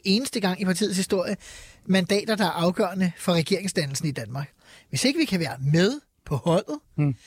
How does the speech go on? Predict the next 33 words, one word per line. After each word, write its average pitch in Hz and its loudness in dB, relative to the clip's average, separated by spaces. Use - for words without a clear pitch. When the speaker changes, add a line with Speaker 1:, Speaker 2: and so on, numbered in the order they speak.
Speaker 1:
så - 0
skal 277 -2
man 240 2
jo 208 2
på 185 0
en 208 2
anden 247 2
måde 185 4
kunne 220 -4
se, 202 0
øh, 156 2
hvad 156 2
det 190 -2
skulle 151 -2
være. 131 -4
Og 151 2
vi 240 4
havde 277 2
da 226 -2
overvejelser 185 0
omkring, 196 -2
"Nå, 156 -2
men 185 2
skal 165 -2
vi 151 -2
bare 190 0
gå 202 -2
efter 175 -8
skattelettelser 170 -4
generelt, 202 -2
eller 135 -4
noget 139 -8
andet?" 214 2